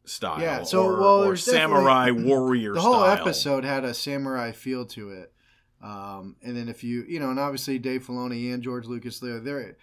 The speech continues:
Speaker 1: Yeah.
Speaker 2: they're, um, heavily influenced by Japanese films, um, and even Westerns. And,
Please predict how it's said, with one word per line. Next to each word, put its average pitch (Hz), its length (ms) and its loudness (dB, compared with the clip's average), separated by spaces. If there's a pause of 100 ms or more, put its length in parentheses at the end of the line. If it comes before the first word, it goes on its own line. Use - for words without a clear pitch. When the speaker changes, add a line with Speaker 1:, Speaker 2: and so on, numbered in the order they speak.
Speaker 1:
Yeah. 143 180 -2 (180)
Speaker 2:
they're, 147 280 -2
um, 113 500 -6
heavily 131 340 -6
influenced 117 500 -10
by 107 300 -10
Japanese 110 600 -12
films, 107 640 -14 (440)
um, 117 280 -12
and 214 220 -4
even 147 240 -2
Westerns. 117 560 -6
And, 110 160 -10